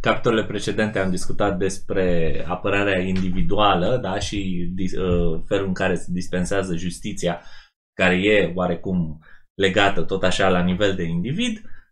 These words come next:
problema se pune ce ne facem cu agresiunea colectivă. Dacă agresiunea individuală o putem, uh, stăpâni, cum, uh, cum s-ar ocupa o societate libertariană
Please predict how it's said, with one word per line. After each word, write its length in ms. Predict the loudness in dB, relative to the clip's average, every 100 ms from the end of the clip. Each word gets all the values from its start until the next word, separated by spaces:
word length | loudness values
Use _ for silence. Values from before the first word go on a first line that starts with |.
| _ _ _ -4
problema 420 | -2 0 2 2
se 180 | 0 -2
pune 300 | 0 2 0
ce 160 | 0
ne 120 | -2 0
facem 520 | 0 0 0 0 -2
cu 520 | -4 -2 0 0 -4 -8 -16 -18 -20 _ _ _ -4
agresiunea 540 | 0 2 2 0 -2 0
colectivă. 580 | 0 0 2 0 0
Dacă 300 | 0 -2 0 0 0 -2
agresiunea 540 | 2 2 2 2 2
individuală 460 | 2 2 4 4 4
o 100 | 2
putem, 440 | 0 4 4 4
uh, 440 | 0 0 -4 -8 -14 -18 -12 -6
stăpâni, 760 | -6 -2 -2 0 -2 -2 -4 -2 -2 -2 -6 -8 -10 -12 _ _
cum, 340 | 0 4 4
uh, 360 | 4 2 0 0
cum 200 | -2 -2
s-ar 280 | 0 2 2
ocupa 500 | 0 -2 2 4 4
o 340 | 2 2 0
societate 760 | -2 -4 -4 -2 -2 0 2 2
libertariană 1080 | 0 -2 0 0 0 0 0 2 2 0